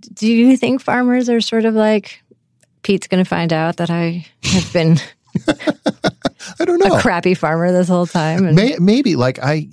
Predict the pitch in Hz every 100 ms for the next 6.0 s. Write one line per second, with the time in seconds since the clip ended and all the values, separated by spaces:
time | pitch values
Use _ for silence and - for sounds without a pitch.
0 | - - 120 160 117 - 107 107 117 123
1 | 127 123 139 151 175 127 120 135 120 -
2 | 107 107 - 196 - 107 - - 95 92
3 | 90 98 101 101 95 95 - - 101 104
4 | - - 190 202 175 185 101 - - -
5 | - 113 101 104 92 - - 92 92